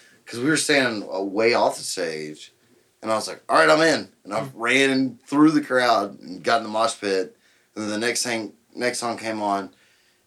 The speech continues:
Speaker 1: and everybody just went back to stand, and I was like, "Fuck this." I went <laughs> to back out. I was like, "I really just wanna mosh."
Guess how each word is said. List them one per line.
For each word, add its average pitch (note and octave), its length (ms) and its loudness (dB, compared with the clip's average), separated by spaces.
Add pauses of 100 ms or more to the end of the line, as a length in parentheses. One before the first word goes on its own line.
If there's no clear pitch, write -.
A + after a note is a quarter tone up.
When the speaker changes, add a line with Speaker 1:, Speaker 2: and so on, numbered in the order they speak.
(100)
Speaker 1:
and G#2+ 80 -4
everybody A2 380 0
just G2+ 140 -6
went A2 120 -6
back G#2 160 -4
to - 40 -10
stand, G2+ 420 -6
and E2 100 -8
I - 20 -4
was F2 160 -6
like, F#2 100 -8
"Fuck - 360 -4
this." G#2 480 0 (180)
I F2 80 -10
went A#2 180 -2
<laughs> - 220 -14
to - 80 -6
back F2+ 320 -8
out. E2+ 280 -4
I - 40 -6
was D#2+ 120 -8
like, F2+ 100 -2
"I A2 100 4
really A#2+ 260 -4
just F#2 200 -12
wanna F2+ 140 -10
mosh." D2+ 420 -12